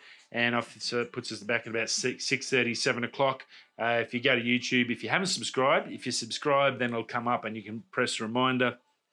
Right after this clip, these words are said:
Beautiful. Then you're away. You'll know when it's, it'll give you a reminder up on your phone, on your app, or if you're on, in front of a computer, it'll let you know straight away. So, uh, this is another one of Esperance. It's, um, this was Blue Haven Beach.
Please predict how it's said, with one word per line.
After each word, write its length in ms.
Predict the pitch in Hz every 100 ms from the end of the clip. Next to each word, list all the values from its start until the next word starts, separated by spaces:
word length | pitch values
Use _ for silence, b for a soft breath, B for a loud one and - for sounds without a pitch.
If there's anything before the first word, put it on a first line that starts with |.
| _
Beautiful. 560 | 113 110 110 117 117 107
Then 140 | 113 107
you're 140 | 107
away. 240 | 104 110
You'll 140 | 107 101
know 220 | 110 107
when 120 | 107
it's, 160 | 95 - -
it'll 200 | 98 101
give 180 | 104 110
you 80 | 101
a 40 |
reminder 440 | 101 107 104 104
up 140 | 101 110
on 100 | 104
your 80 | 104
phone, 400 | 110 110 107 104
on 120 | 104
your 120 | 95
app, 300 | 98 107 - B B B B B -
or 460 | 101 104 104 104 117 _ _
if 160 | 113 123
you're 80 |
on, 100 | 117
in 160 | 113 120
front 200 | - 123
of 60 | 117
a 60 |
computer, 360 | 117 110 127 120
it'll 100 | 110
let 180 | 110 113
you 60 |
know 200 | 110 110
straight 260 | 110 110 95
away. 280 | 98 104 98
So, 300 | - 117 107 B B B B
uh, 260 | 147 147 147 127
this 200 | 165 156
is 160 | 143
another 340 | 139 143 143 143
one 160 | 139
of 60 | 139
Esperance. 640 | 143 - 147 143 139 -
It's, 440 | 127 123 - - - 117
um, 600 | 117 120 117 113 113 - -
this 180 | 131 -
was 200 | 123 117
Blue 340 | 113 139 143
Haven 420 | 139 139 120 110
Beach. 420 | 143 175 202 -